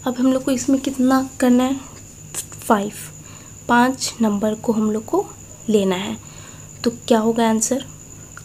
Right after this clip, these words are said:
सोचिए किस number से हम लोग multiply करें। यस, थ्री से करके देखते हैं पहले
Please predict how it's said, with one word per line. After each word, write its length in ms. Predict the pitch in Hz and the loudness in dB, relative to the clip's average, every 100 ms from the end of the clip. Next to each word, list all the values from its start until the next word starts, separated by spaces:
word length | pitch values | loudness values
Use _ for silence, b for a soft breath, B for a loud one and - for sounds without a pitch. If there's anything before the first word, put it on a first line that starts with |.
| - | -10
सोचिए 420 | - 220 - 254 269 - - - - - | -6 -6 -4 -6 -8 -16 -20 -20 -20 -8
किस 360 | 233 226 - - | -2 0 0 2
number 260 | 220 214 220 | 0 2 0
से 180 | - | 0
हम 160 | 233 220 | 0 2
लोग 140 | 226 226 - | 2 0 -2
multiply 480 | 220 208 233 233 214 208 | 0 0 -2 0 -2 -2
करें। 200 | 220 220 269 - - - - - - - - - - - - - - - | -2 -2 -6 -12 -20 -20 -20 -20 -20 -20 -20 -20 -20 -20 -20 -20 -12 -6
यस, 220 | 208 190 - | -4 -6 -4
थ्री 180 | - 233 | 0 2
से 160 | 214 233 | 2 0
करके 300 | - - - | -6 -10 -10
देखते 320 | 196 - 220 | -12 -10 -10
हैं 100 | 220 226 | -10 -10
पहले 240 | 214 208 | -10 -8